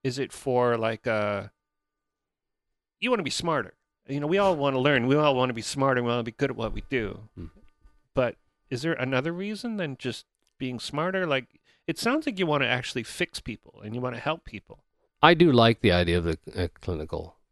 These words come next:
Speaker 2: sort of direction, but, um, research has sorta chosen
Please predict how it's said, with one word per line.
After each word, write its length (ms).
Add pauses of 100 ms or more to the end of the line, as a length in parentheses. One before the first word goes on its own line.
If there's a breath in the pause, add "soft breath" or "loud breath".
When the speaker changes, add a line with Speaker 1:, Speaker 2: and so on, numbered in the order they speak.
(100)
Speaker 2:
sort 220
of 100
direction, 400
but, 240 (560)
um, 460 (160)
research 400
has 160
sorta 400 (1200 soft breath)
chosen 520